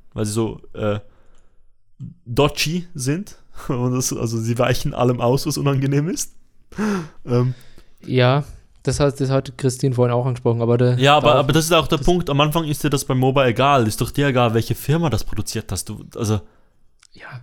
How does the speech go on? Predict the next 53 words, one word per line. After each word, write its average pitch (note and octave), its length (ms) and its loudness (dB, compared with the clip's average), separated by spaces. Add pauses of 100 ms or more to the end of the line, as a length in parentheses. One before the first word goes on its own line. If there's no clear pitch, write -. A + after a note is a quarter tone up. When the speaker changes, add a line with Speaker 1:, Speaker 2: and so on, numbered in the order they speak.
(140)
Speaker 1:
außer C#3 200 2
Speaker 2:
das - 0 -
ist - 80 2
Speaker 1:
bei, C#3 100 6
Speaker 2:
genauso B2 240 0
Speaker 1:
außer F3 180 4
Speaker 2:
wie C3+ 40 0
Speaker 1:
bei C#3+ 60 2
Speaker 2:
bei - 60 -
anderen C3+ 60 -2
Speaker 1:
Blizzard, C#3+ 320 4
Speaker 2:
Spielen. A#2 260 -4
Speaker 1:
außer C#3+ 240 0
bei B2+ 120 0
Blizzard. G#2+ 400 -2 (540)
Und B2 160 -2
das, E3+ 300 2
da, C3+ 160 -2 (140)
wenn D3 160 -2
ich C#3+ 100 -6
da, A2 240 -4 (280)
hast F3+ 200 -2
du G#3+ 60 -2
noch F#3+ 80 -6
einen G3 120 -8
Punkt, G3+ 300 -6
den F#3 140 -4
du F3+ 200 -4
auf F3 220 -6
eingehen E3 520 -4
und D3+ 300 -12 (120)
vertiefen D#3+ 420 -10
willst? D#3 220 -10
Weil A#2 80 -4
da - 80 -6
Speaker 2:
Ja, D3+ 180 4
ich E3 100 0
wollte E3 200 2
jetzt - 80 -8
meine, D3+ 380 -4 (120)
äh, C3+ 220 -4
drei C3+ 200 -6
Punkte, C#3+ 280 -4
warum B2 180 -4
die A#2+ 220 -2
so, A#2+ 340 -4
äh, A2+ 360 -6 (1160)
wahrscheinlich B2 320 -2
beliebt, C3 240 -4
die A#2 80 -2
hatten D3+ 240 0
mehr D3+ 180 0
Zeit, D#3 300 0